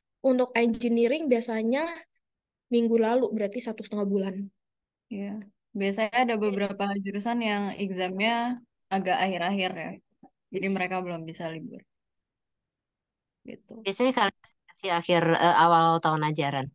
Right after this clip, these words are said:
Speaker 3: dari kampus?
Speaker 1: Kenapa, Tan?
Speaker 2: Kenapa?
Speaker 3: Kalender dari kampus biasanya dikasih kan ke student?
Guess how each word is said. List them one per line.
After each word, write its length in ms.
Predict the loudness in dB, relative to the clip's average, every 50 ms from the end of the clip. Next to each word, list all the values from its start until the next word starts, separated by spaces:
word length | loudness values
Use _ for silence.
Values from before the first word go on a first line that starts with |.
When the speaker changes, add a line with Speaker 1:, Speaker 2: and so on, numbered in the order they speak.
| _ _
Speaker 3:
dari 220 | _ -10 -10 -8 -8
kampus? 480 | -8 -8 -8 -8 -8 -10 -10 -12 -12 _ -20 _ _ _ _ _ _ _ _ _ _ _ _ _ _ _ _ _ _ _ _ _ _ _
Speaker 1:
Kenapa, 220 | -4 -4 -2 0
Tan? 160 | 0 0 2
Speaker 2:
Kenapa? 120 | 2 0 -2 -2 -10 _ _ _ _ _ _ _ _ _ _ _ _ _ _ _ _ _ _ _ _ _ _ 2
Speaker 3:
Kalender 360 | 4 6 6 6 6 6 6 6
dari 200 | 6 6 6 4
kampus 320 | 2 2 0 2 0 0 4
biasanya 320 | 4 4 4 4 0 2 2
dikasih 400 | 2 2 2 0 0 -2 -8 -4 -4
kan 100 | -4 -4 -4
ke 60 | -6 -8
student? 400 | -4 -4 -4 -2 -2 -4 -6